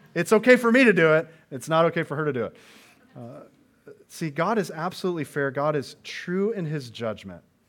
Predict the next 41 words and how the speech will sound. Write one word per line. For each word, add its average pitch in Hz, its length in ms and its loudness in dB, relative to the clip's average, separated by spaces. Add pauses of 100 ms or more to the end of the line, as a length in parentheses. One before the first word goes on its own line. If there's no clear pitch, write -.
(160)
He's 123 200 -12
not 135 220 -6
partial 123 540 -8
the 113 80 -10
way 123 140 -6
we're 170 280 -2
partial. 165 500 -6 (520)
Show 208 360 2
me 233 140 4
the 208 120 2
free 185 200 -2
pass. 165 320 -2
It 175 240 -2
works 233 220 0
for 208 160 -2
them. 196 140 0
It 160 40 -4
doesn't 175 220 0
work 165 160 -2
for 147 160 -8
me. 120 240 -4 (760)
You - 60 -20
see, 160 240 -6 (180)
God 151 600 0 (220)
is 139 140 -6
absolutely 143 360 -4
just. 135 260 0
William 175 280 0
Newell 160 200 0
says 135 220 -6
this, 131 200 -6 (360)
"It's 170 140 -6
a 160 60 -4
terrifying 214 560 0
thought 170 280 2
to 156 100 -10
the 135 100 -6
great 160 260 0
men 147 140 -4
of 110 100 -6
earth, 113 380 -8